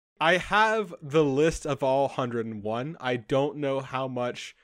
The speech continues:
I know some number are directly from the movie. I would assume that some are probably from, like, some, you know, Disney picture book or something. Who knows?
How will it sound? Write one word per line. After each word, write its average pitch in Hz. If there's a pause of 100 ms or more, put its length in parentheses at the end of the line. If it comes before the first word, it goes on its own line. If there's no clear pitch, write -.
(180)
I 151
know 185
some 233
number 202
are 170
directly 135
from 135
the 120
movie. 139 (260)
I 139
would 139
assume 156
that 143
some 127
are 113 (440)
probably 123
from, 113
like, 107 (300)
some, 113
you 113
know, 92 (340)
Disney 113
picture -
book 104
or 110
something. 113
Who 113
knows? 107